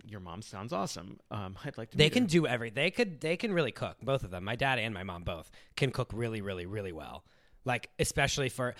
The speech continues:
Speaker 2: like, and yeah, everyone's like, "Oh, my mom makes really good food." And I'm like, "No, I'd put them up against, like, any other amateur person."
Speaker 1: Right.
Speaker 2: Like, for a thing. And they religiously watch Food Network, so when we used to work there, they would, like, fucking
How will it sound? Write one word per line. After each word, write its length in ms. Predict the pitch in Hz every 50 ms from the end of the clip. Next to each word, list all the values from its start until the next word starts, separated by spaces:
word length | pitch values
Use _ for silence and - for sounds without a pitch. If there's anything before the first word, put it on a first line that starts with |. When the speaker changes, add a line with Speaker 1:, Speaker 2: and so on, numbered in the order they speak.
| - -
Speaker 2:
like, 160 | 151 151 143
and 80 | 156 151
yeah, 180 | 143 139 131
everyone's 220 | 135 143 147 135 147
like, 80 | 131
"Oh, 100 | 151 151
my 140 | 147 147 143
mom 200 | 147 147 143 147
makes 160 | 147 139 -
really 140 | 151 139 131
good 140 | 127 127 -
food." 240 | - 139 135 135 135
And 100 | 135 135
I'm 60 | 131
like, 120 | 120 117
"No, 140 | 120 135 123
I'd 160 | 120 135 -
put 160 | - 160 -
them 100 | - 139
up 120 | 139 127 131
against, 280 | 107 113 113 110 -
like, 280 | 117 104 98 95 - - - - - _ _ _ _ _ _ _ _ _ _ _
any 200 | 170 151 143 143
other 220 | 131 131 127 127 123
amateur 320 | 117 113 113 113 - 90
person." 480 | - - 117 92 - - 80 78 82 - - - _
Speaker 1:
Right. 220 | - 120 107 -
Speaker 2:
Like, 240 | - 120 110 107 - - -
for 160 | - 143 123
a 40 | 107
thing. 220 | - - 113 104
And 160 | 120 139 139
they 120 | 139 143 143
religiously 520 | 127 131 135 131 127 113 117 113 - 113
watch 180 | 95 90 - -
Food 140 | - 101 85
Network, 220 | 85 85 92 -
so 80 | - 101
when 100 | 98 95
we 80 | 104
used 160 | 95 95 -
to 60 | - 90
work 160 | 87 85 -
there, 100 | 90 82
they 140 | 80 80 78
would, 120 | 85 80
like, 160 | 78 80 -
fucking 380 | - - 90 - 80 78 80